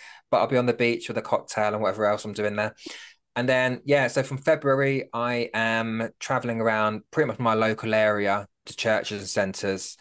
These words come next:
doing divine services and evenings of mediumship and things. And I'll have some stuff coming up with, alongside the fabulous Bill Hughes, psychic medium, who I refer to as my fairy godfather,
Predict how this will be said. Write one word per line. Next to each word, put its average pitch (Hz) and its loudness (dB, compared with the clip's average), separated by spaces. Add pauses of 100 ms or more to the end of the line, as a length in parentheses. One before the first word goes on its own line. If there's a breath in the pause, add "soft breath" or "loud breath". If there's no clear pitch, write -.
(280 loud breath)
doing 98 -4
divine 101 0
services 95 0
and 104 -6
evenings 95 -6
of 98 -10
mediumship 98 -6
and 95 -12
things. 98 -4 (480 loud breath)
And 110 0 (100)
I'll 117 0
have 123 -2
some 120 -4
stuff - -4
coming 113 -4
up - -4
with, 107 -2
alongside 120 0 (100)
the 107 -14
fabulous 101 -4
Bill 110 -4
Hughes, 101 -6
psychic 98 -2
medium, 92 -4
who 107 -2
I 104 4
refer 104 0
to - -4
as - -12
my 101 -6
fairy 98 -2
godfather, 92 0